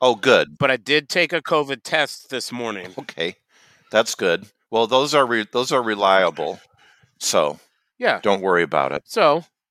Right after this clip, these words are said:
Speaker 2: I thought maybe we could move on to hurrahs and huzzas.
Speaker 1: Okay. Great. Let's do it.
Speaker 2: Um, my hurrah goes out to transitions.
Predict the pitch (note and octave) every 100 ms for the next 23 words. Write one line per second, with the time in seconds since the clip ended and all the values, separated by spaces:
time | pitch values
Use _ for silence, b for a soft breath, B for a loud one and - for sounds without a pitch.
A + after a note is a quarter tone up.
0 | _ _ _ - E3+ F#3+ F#3 F3 E3+ D#3+
1 | E3+ E3+ D#3 D#3 D#3 D#3 D3 - D#3 -
2 | B2+ C3 C3+ B2 D3+ D#3 D#3 B2 G#2 G#2
3 | A2+ A#2 A#2+ G#2+ C3+ _ _ _ _ _
4 | _ G#2 B2+ F#2+ _ _ _ - - G2+
5 | - A#2+ G2+ - D3 D3 C3+ A#2+ G2+ _
6 | _ _ _ _ _ _ _ _ C#3+ E3+
7 | A#3+ A#3+ A3+ G#3 G3+ E3+ D#3+ E3 D#3 -
8 | E3+ C#3 - D#3+ D3+ B2 C#3+ D3+ - G#2+
9 | F2 E2 -